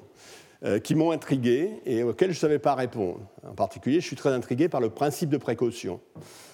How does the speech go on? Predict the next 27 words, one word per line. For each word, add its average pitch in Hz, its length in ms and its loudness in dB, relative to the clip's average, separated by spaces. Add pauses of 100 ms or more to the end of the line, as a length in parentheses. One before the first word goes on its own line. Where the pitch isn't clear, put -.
(580)
Euh, 98 340 -2
on 104 80 -2
m'a 101 140 2
dit 120 160 0
qu'il - 100 -4
fallait, 98 360 2
qu'il 95 180 -6
fallait, 98 440 2
euh, 80 80 -4 (540)
éviter 113 380 0
les 113 80 2
dommages 107 360 0 (140)
irréversibles 107 600 -2
à - 20 2
l'environnement 98 580 2
dès 143 140 4
lors 147 260 0
que 123 80 0
c'était 110 240 -2
acceptable 113 460 0
du 127 80 -2
point 113 160 2
de 113 40 2
vue 117 60 -2
du 110 80 0
calcul 101 320 0
économique. 90 500 -2